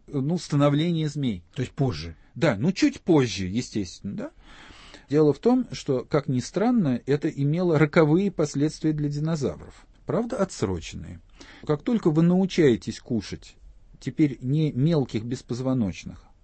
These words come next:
Speaker 1: а относительно з-, размеров этих небольших хищников позвоночных, а разница огромная, потому что главные трудности, когда вы питаетесь беспозвоночными, они маленькие, очень многие, насекомые просто все, одеты внешним скелетом.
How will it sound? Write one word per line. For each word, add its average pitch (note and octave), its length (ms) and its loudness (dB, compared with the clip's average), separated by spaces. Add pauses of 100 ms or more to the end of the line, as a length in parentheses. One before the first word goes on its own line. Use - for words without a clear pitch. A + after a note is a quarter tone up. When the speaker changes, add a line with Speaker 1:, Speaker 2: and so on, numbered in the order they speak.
(140)
Speaker 1:
а B2 320 0
относительно C3 760 2
з-, G2+ 120 -8
размеров C3 600 2
этих - 200 -8
небольших B2 520 -2
хищников - 560 -10 (340)
позвоночных, B2 760 -4 (220)
а A#2+ 140 4
разница B2 440 4
огромная, B2+ 640 2
потому - 200 -14
что - 260 -4
главные C3 480 4
трудности, D3 520 0
когда A#2+ 280 -2
вы B2 140 0
питаетесь A#2 480 -4
беспозвоночными, A#2+ 1000 -2
они C#3 220 -2
маленькие, D3 720 0 (320)
очень D3+ 300 6
многие, A#2 600 2 (120)
насекомые A#2+ 720 -2
просто G2 340 -10
все, D3+ 320 -6
одеты D3 480 0
внешним C#3+ 420 -2
скелетом. C#3 560 -4